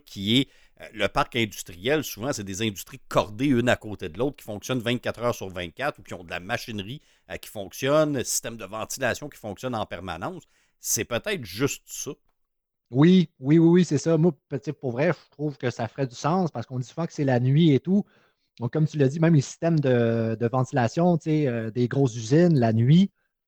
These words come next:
Speaker 2: peut-être que là, c'est, c'est des fré-, des basses fréquences qui prennent, qui, tu sais, qui, qui ont plus de terrain, ils ont plus de facilité à se promener parce qu'il y a moins d'ondes, euh, tu sais, tout le monde dort, il y a plus
Speaker 1: Il y a moins de
Speaker 2: d'activité,
Speaker 1: bruit,
Speaker 2: euh.
Speaker 1: c'est ça. Il y a moins de pollution,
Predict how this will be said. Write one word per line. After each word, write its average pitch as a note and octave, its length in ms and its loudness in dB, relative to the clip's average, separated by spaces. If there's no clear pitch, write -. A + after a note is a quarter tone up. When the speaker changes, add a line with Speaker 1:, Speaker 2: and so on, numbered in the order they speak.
Speaker 2:
peut-être C#3+ 200 -2
que C#3 60 2
là, C#3+ 400 8
c'est, A#2+ 260 -4
c'est - 160 -10
des A2+ 140 -4
fré-, - 180 -10
des A#2+ 180 2
basses C3 220 2
fréquences C#3 440 0
qui C#3+ 220 -6
prennent, D3 380 0
qui, - 140 -18
tu C#3 80 -8
sais, C3+ 40 -8
qui, - 160 -20
qui D3 60 -10
ont C3 60 -4
plus E3 180 2
de D3 100 6
terrain, C#3 380 2
ils F3 80 4
ont C3 80 4
plus D#3 200 0
de C#3 120 0
facilité C#3+ 500 -4
à B2+ 220 0
se - 80 -20
promener D#3 320 0
parce C#3+ 180 -12
qu'il E3 80 -2
y D3 60 4
a - 20 4
moins D#3+ 240 6
d'ondes, E3 400 0
euh, A#2+ 640 -2
tu C#3+ 100 -12
sais, B2+ 120 -16
tout D#3+ 80 0
le D3+ 40 6
monde D#3 200 6
dort, E3 260 -2
il C#3 40 -2
y - 20 -2
a - 20 -2
plus - 100 -10
Speaker 1:
Il D3+ 40 2
y D3 40 2
a F#2+ 40 0
moins A2 240 2
de D3+ 60 8
Speaker 2:
d'activité, F#3 200 4
Speaker 1:
bruit, C#3 100 2
Speaker 2:
euh. B2+ 40 -2
Speaker 1:
c'est G#2+ 140 -6
ça. D3+ 120 -2
Il A2+ 60 0
y F2 40 -2
a F2+ 40 0
moins A#2+ 140 0
de - 40 -4
pollution, B2 640 -2